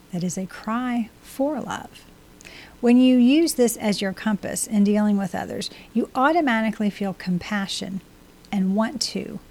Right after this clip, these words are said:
lovingly respond. Moving forward, loving others. To me, loyalty and caring means everything. I also believe that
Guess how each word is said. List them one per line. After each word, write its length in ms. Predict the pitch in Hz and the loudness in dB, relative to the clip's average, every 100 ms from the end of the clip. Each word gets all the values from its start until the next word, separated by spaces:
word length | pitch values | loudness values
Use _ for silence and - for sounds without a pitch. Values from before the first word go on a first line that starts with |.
| - - | -20 -8
lovingly 540 | 190 196 170 185 190 170 | -2 -2 -2 -6 -10 -10
respond. 680 | 180 - 202 214 214 214 - - - - - - - - - - - - - - | -6 -4 -6 -10 -10 -12 -14 -18 -20 -20 -20 -20 -20 -20 -20 -20 -20 -20 -20 -6
Moving 380 | 220 214 214 226 | 2 4 6 4
forward, 640 | 220 202 185 185 190 185 - - - - - | 4 0 0 0 -2 -4 -10 -20 -20 -16 -6
loving 340 | 180 165 170 | -4 -4 -6
others. 480 | 175 185 220 214 - - - - - - - - - - - | -6 -8 -10 -12 -12 -16 -20 -20 -20 -20 -20 -20 -20 -20 -20
To 140 | - 226 | 0 6
me, 500 | 240 277 208 214 190 - | 6 6 4 0 -2 0
loyalty 540 | 233 277 311 - 277 | 4 4 2 0 0
and 180 | 233 208 | 2 0
caring 600 | - 190 196 190 190 190 - - | 0 0 2 2 0 -2 -6 -4
means 260 | 185 185 | -2 -2
everything. 640 | - 165 - - - 208 - - - - - - | -4 -10 -12 -12 -12 -12 -14 -20 -20 -20 -12 2
I 100 | 233 | 4
also 340 | 269 294 302 | 6 4 0
believe 360 | 240 233 214 196 | 2 4 2 0
that 140 | - | -4